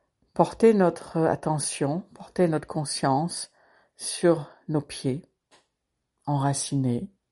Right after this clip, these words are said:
puis sur nos jambes,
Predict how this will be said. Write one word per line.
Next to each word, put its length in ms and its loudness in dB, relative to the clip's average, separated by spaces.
puis 320 2
sur 880 -2
nos 100 -2
jambes, 540 0